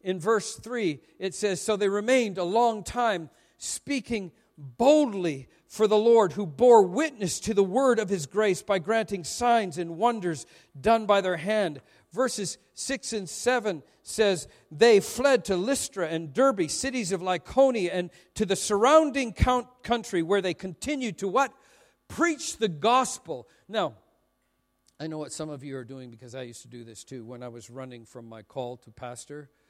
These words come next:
I was like, "Okay, um, whew, fortunately, I'm not a preacher. So, um, this missionary stuff, uh, I'll, um, take a pass on that one, because I, I'm not the kind of guy that likes to stand in front of people and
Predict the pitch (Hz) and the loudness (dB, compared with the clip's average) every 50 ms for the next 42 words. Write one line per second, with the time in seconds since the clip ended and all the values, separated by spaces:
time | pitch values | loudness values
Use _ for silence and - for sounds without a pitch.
0 | _ _ _ _ _ _ - 127 120 117 110 120 120 120 117 - 127 - - 139 | _ _ _ _ _ _ -12 -12 -10 -10 -12 -16 -16 -18 -18 -18 -20 -18 -14 -14
1 | 123 117 113 110 107 87 _ _ _ _ _ _ _ _ _ _ _ _ _ - | -14 -14 -14 -18 -20 _ _ _ _ _ _ _ _ _ _ _ _ _ _ -6
2 | - 392 - - - _ _ _ _ _ - 165 170 156 - 165 165 165 156 143 | -2 -2 -2 -2 -6 _ _ _ _ _ -10 -10 -10 -8 -8 -10 -10 -10 -10 -10
3 | 135 131 131 131 127 123 - - 127 113 - - 113 - _ _ _ _ _ _ | -12 -14 -14 -16 -16 -16 -16 -18 -18 -18 -18 -20 -20 -20 _ _ _ _ _ _
4 | _ _ _ _ _ _ _ _ _ _ _ _ _ _ _ _ - - 143 131 | _ _ _ _ _ _ _ _ _ _ _ _ _ _ _ _ -10 -8 -8 -8
5 | 127 127 127 123 120 123 131 139 135 - 151 156 156 151 160 160 156 156 151 156 | -8 -8 -10 -12 -14 -16 -16 -16 -16 -12 -12 -10 -10 -10 -8 -8 -8 -8 -8 -8
6 | - 170 160 151 - - - - - - _ _ _ - 143 135 127 127 - _ | -8 -8 -8 -8 -10 -14 -20 -20 -20 -20 _ _ _ -16 -14 -14 -14 -14 -18 _
7 | _ - 120 123 123 123 123 120 117 117 110 _ _ _ _ _ _ _ _ _ | _ -16 -12 -12 -12 -12 -12 -14 -16 -18 -20 _ _ _ _ _ _ _ _ _
8 | 156 147 143 151 131 160 147 143 139 - 156 143 143 139 135 113 117 107 98 92 | -10 -10 -10 -8 -4 -2 -2 -2 -4 -6 -10 -10 -10 -10 -10 -12 -14 -18 -20 _
9 | _ _ _ _ _ _ _ _ _ _ _ _ _ _ _ _ _ _ _ _ | _ _ _ _ _ _ _ _ _ _ _ _ _ _ _ _ _ _ _ _
10 | 117 113 113 110 120 117 - 143 131 120 135 139 143 143 131 127 135 135 131 135 | -20 -20 -20 -18 -18 -14 -12 -12 -10 -8 -6 -6 -6 -6 -8 -10 -12 -12 -10 -10
11 | 139 139 135 135 - 156 147 139 135 139 139 139 139 139 131 123 131 127 - - | -10 -10 -10 -14 -16 -16 -16 -14 -10 -8 -6 -6 -6 -6 -10 -12 -14 -16 -16 -14
12 | - 151 147 151 151 135 - 160 151 143 - 156 156 151 151 170 165 156 151 135 | -10 -10 -8 -8 -10 -10 -10 -10 -10 -8 -6 -6 -6 -4 -4 -4 -4 -4 -4 -6
13 | 123 120 | -10 -16